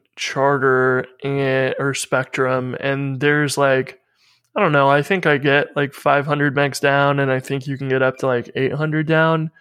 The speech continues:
but the upload's, like, thirty, and I don't, I don't entirely know, but I'm guessing it's some sort of hardware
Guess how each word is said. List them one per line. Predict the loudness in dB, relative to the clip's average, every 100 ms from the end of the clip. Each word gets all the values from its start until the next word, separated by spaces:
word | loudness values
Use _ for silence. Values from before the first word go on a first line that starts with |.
| _ _ _ _
but | 2 2 2
the | 0
upload's, | 0 2 2 2 0
like, | -2 -4
thirty, | -14 -10 -6 -4 -2 -4 -4 -8 _ -4
and | 0 0 0 -4 -8 -12 _ _ _ _ _ _
I | 0
don't, | 2 2 -2 -6 0
I | 2
don't | 4
entirely | 2 2 2 4 4 2
know, | 4 4 4 2
but | 0 0
I'm | 0 -2
guessing | 0 0 0 -2 -4
it's | -4 -4
some | -6 -4
sort | -2 -2
of | -2
hardware | -2 0 0 2 0